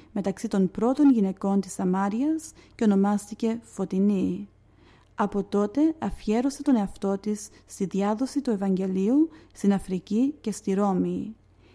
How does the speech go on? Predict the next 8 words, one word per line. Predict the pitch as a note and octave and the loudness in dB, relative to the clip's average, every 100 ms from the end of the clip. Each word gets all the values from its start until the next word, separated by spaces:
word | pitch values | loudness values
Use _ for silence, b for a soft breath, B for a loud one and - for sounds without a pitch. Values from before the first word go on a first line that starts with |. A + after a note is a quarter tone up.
| b - | b -4
Εκεί | G3+ - B3 | -4 2 4
έλαβε | C#4+ A#3 B3 B3+ | 4 4 0 0
και | G#3+ | 2
μαρτυρικό | F#3+ F#3 F#3 F#3 B3 C4 | 0 0 -6 -4 -2 -4
θάνατο | - G3+ G3 F#3+ G#3 - | -2 -2 0 -2 -6 -6
από | - | -8
τον | G#3 G#3 | -2 2
Νέρονα, | A3+ C4 G3 F#3+ F#3+ F#3+ | 4 4 2 0 -2 -8